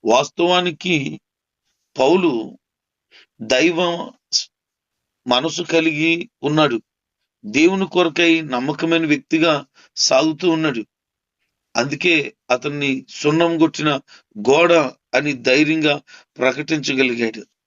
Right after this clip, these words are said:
మనం మత్తయి సువార్త ఇరవై మూడో అధ్యాయం ఇరవై ఏడవ వచనంలోనూ ఆ మాట మనం చూడగలుగుతాం. ఆయన చెప్తున్న మాట ఏంటంటే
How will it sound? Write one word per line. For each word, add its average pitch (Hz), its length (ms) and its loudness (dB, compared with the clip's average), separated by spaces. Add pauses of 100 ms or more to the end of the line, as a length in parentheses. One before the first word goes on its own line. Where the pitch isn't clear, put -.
(1400)
మనం 156 540 0 (240)
మత్తయి 139 300 0
సువార్త 165 400 2
ఇరవై 147 240 2
మూడో 165 160 2
అధ్యాయం 160 520 0
ఇరవై 127 260 2
ఏడవ 160 180 2
వచనంలోనూ 160 680 0 (540)
ఆ 127 60 4
మాట 143 240 0
మనం 165 320 -2 (180)
చూడగలుగుతాం. 156 680 0 (1000)
ఆయన 143 540 0 (480)
చెప్తున్న 156 360 2
మాట 147 300 0
ఏంటంటే 156 600 0